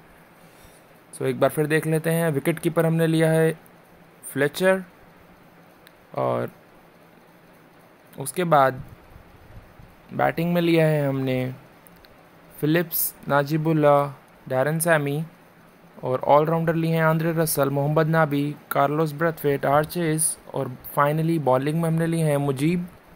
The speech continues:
एस लामिचेन और एस कुजलिजिन। So continue करते हैं, इसमें हम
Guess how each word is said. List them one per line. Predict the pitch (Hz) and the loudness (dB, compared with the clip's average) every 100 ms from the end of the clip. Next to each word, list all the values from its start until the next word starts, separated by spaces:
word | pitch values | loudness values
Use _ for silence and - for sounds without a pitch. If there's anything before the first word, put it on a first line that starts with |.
| - - | -12 -2
एस | 139 - | -2 0
लामिचेन | 170 165 160 170 147 139 - - - - | -2 -2 -4 -4 -4 -6 -10 -20 -12 -4
और | 127 120 120 - - - - | -4 -4 -8 -20 -20 -8 -2
एस | 156 - - - | 0 0 -4 -8
कुजलिजिन। | 131 135 123 123 117 110 - - - - - - - - - - - - - - - | -6 -4 -4 -4 -6 -8 -14 -20 -20 -20 -20 -20 -20 -20 -20 -20 -20 -20 -20 -20 -10
So | - 131 | -8 -4
continue | 135 135 151 160 | -4 -2 -2 -2
करते | 165 160 | -4 -2
हैं, | 175 | 0
इसमें | 160 165 156 | 0 0 0
हम | 151 | 0